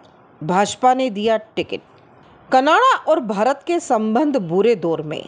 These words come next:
हालात सुधरते ही वीजा सेवा शुरू होगी। सियाचिन में देश के पहले अग्निवीर की शहादत, सेना ने दी श्रद्धांजलि। पुणे में ट्रेनिंग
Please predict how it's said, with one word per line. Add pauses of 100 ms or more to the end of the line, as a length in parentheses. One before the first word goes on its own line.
(340)
हालात
सुधरते
ही
वीजा
सेवा
शुरू
होगी। (800)
सियाचिन
में
देश
के
पहले
अग्निवीर
की
शहादत,
सेना
ने
दी
श्रद्धांजलि। (420)
पुणे
में
ट्रेनिंग